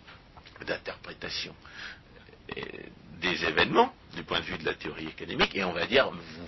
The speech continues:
voyez bien que même les libéraux reconnaissent que, et cette, euh, cette impression-là, j'ai eu l'impression qu'en en ne mentionnant pas les, les, les, la politique monétaire comme la seule cause possible de la crise, et la banque libre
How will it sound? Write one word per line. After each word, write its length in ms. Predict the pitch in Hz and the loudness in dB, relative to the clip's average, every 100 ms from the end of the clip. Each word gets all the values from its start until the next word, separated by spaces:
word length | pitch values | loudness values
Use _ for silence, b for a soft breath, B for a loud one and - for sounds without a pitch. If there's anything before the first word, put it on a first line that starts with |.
| - | -8
voyez 320 | - 78 82 | -8 -8 -12
bien 240 | - 104 127 | -2 0 0
que 140 | - 85 - - | -2 -10 -12 4
même 260 | 87 120 110 | 10 12 10
les 300 | 95 98 107 | 4 4 2
libéraux 580 | - 95 85 85 - 135 | -2 -6 -6 -2 0 2
reconnaissent 480 | - - 98 95 | 0 0 0 0
que, 100 | - 85 B B | 0 2 B B
et 100 | - | 6
cette, 400 | 101 120 113 - | 10 10 10 8
euh, 180 | 90 87 - - - - - - - - - - - | 6 6 2 -12 -20 -20 -20 -20 -20 -20 -20 -12 0
cette 180 | 127 127 | 4 6
impression-là, 640 | 127 - 107 - 107 147 170 - - - - - - - - - - | 6 4 0 2 6 8 6 2 -12 -20 -20 -20 -20 -20 -20 -14 2
j'ai 80 | 104 | 8
eu 80 | |
l'impression 460 | 117 110 101 - 190 | 8 8 6 2 0
qu'en 340 | - 98 87 - - - 87 98 | 0 -2 -2 -6 -12 -14 0 4
en 180 | 104 80 | 6 4
ne 80 | |
mentionnant 720 | 80 95 120 120 - 104 98 - | 2 6 6 6 2 0 -2 0
pas 240 | 92 87 B B B B | 4 4 B B B B
les, 120 | 80 | -4
les, 240 | 76 78 | -2 -2
les, 80 | - - - - - - - | -2 -4 -10 -10 -10 -10 -6
la 100 | - | -4
politique 420 | 90 104 - 92 - | 2 4 4 0 0
monétaire 400 | 87 - 90 - | 0 2 2 2
comme 180 | 90 80 | -2 0
la 100 | 78 | 2
seule 280 | - 98 | 4 4
cause 260 | 87 82 80 | 2 -2 -2
possible 420 | - 80 - 80 | -4 -6 -6 -6
de 60 | 78 | -4
la 100 | 80 | -4
crise, 420 | - 175 220 220 B B B - | 2 6 6 4 B B B 12
et 280 | 220 214 120 | 12 12 12
la 240 | 101 143 | 12 12
banque 420 | 120 123 123 113 - | 12 10 8 6 0
libre 580 | 120 151 135 95 90 | 6 8 8 8 8